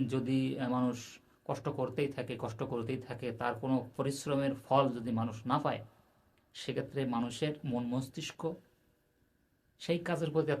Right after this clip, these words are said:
থাকে না। আশা করি আমার কথাগুলো বুঝতে পেরেছেন। তো আশা করব Facebook খুব দ্রুত একদম কমপ্লিটলি একটা গাইডলাইন দিয়ে দেবে যে আপনাদের, আহ, মনিটাইজেশন কীভাবে পাবেন, আর মনিটাইজেশন পাওয়ার পর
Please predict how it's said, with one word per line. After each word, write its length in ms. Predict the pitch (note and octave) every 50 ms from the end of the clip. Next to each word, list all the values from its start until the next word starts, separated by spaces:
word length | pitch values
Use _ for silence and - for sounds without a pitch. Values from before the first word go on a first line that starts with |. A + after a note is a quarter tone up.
| - -
থাকে 180 | G#2+ A2+ A2
না। 100 | G#2+ - - _ _ _ _ _ _ _ _ _ _ _ _ _ _ _ _ _ _ -
আশা 180 | - B2 B2+ C3+
করি 160 | B2 C#3 C#3+
আমার 140 | C#3 C#3 C#3
কথাগুলো 380 | C3+ B2 - C3+ B2+ B2+ B2
বুঝতে 280 | A2+ A#2+ B2 - - B2
পেরেছেন। 320 | A2+ A2 G#2+ G#2+ A2+ A2+ - - - _ _ _ _ _ _ - - _ _ _ _ _ -
তো 80 | C3
আশা 240 | B2+ B2 B2+ - F3
করব 340 | D#3 E3+ E3+ F3+ F#3 F#3 - - -
Facebook 340 | D#3 D3+ D3+ D#3 E3+ E3+ - -
খুব 140 | - G3 E3+ D3
দ্রুত 260 | C3 C3+ C#3 C3 - - C3+ C3+ -
একদম 320 | C#3 C#3 C#3 C#3 F3 F#3 F3+
কমপ্লিটলি 720 | - - F#3+ G3+ G3+ F#3 - - A#3+ C4+ C4 - G#3+ G3+
একটা 200 | F3+ - - D3+
গাইডলাইন 500 | - C#3 C3+ C3+ C3+ C3+ B2 B2+ B2 G#2+
দিয়ে 140 | A2+ B2 A2+
দেবে 260 | G#2+ A2 G#2 G#2+ G#2+ A2 - - _ _ _ _ _ _ _ _ _ _ _ _ _ _ _ _ _ _ _ -
যে 180 | A#2+ B2+ B2+
আপনাদের, 400 | B2 A#2+ A2+ C#3 C3 A#2+ C3+ C#3 C3+ - - D#3
আহ, 140 | C3 B2+
মনিটাইজেশন 880 | A#2+ A#2+ B2+ C3 C3+ C3 - D3+ C#3+ C#3+ C#3 C#3 - D#3+ D#3 D#3 D#3 D3 - -
কীভাবে 260 | - D3 C#3 D3 D3+ C3
পাবেন, 300 | D3 C#3 A#2+ C3 C3 D#3 F3+ - - - - _ _ _ _ _ _ -
আর 60 | C3 A#2+
মনিটাইজেশন 680 | B2 B2+ C3 C3+ C3+ C#3 C#3+ C#3+ C3+ C#3 C#3+ D3+ D3 C#3+ -
পাওয়ার 220 | C3 B2 A#2+ A2+
পর 240 | A2 A2+ A#2+ A2+ B2